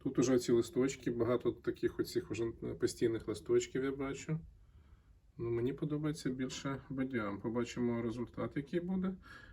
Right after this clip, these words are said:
Ось іще раз. Це Ф один гібрид, а це просто сора. Так,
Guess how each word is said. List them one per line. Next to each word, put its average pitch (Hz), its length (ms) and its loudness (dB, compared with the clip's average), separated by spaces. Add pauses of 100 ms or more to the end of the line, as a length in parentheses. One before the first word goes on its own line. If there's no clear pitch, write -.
(140)
Ось 127 220 -4
іще - 280 -2
раз. - 420 -6
Це 131 80 2
Ф 127 320 0
один 143 440 2 (1200)
гібрид, 120 540 0 (140)
а 113 140 -4
це 202 340 -2 (400)
просто 170 540 -4
сора. 110 400 -8 (2500)
Так, 180 260 10